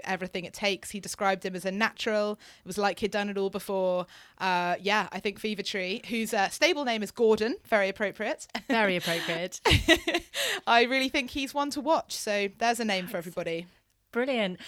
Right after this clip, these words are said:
Speaker 2: I also loved another talking point, not quite so young as that, but still the Young Horse Prix Saint George final on, um, Saturday night.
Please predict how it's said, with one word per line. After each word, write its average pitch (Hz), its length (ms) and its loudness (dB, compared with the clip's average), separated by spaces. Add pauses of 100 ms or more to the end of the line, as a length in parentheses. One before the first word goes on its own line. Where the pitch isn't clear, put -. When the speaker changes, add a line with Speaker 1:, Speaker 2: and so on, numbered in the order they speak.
(120)
Speaker 2:
I 254 180 10
also 311 340 6
loved 196 340 4
another 214 260 0
talking 208 360 -4
point, 190 200 0
not 233 160 -2
quite 226 240 4
so 233 120 -2
young 214 240 2
as 190 100 -2
that, 190 280 4
but 185 180 0
still 277 260 4
the 220 100 -4
Young 220 200 4
Horse 196 260 -2
Prix 196 200 -4
Saint 190 200 -10
George 185 320 -4
final 175 480 2
on, 165 220 -4
um, 165 200 -6
Saturday 180 460 -2
night. 180 320 0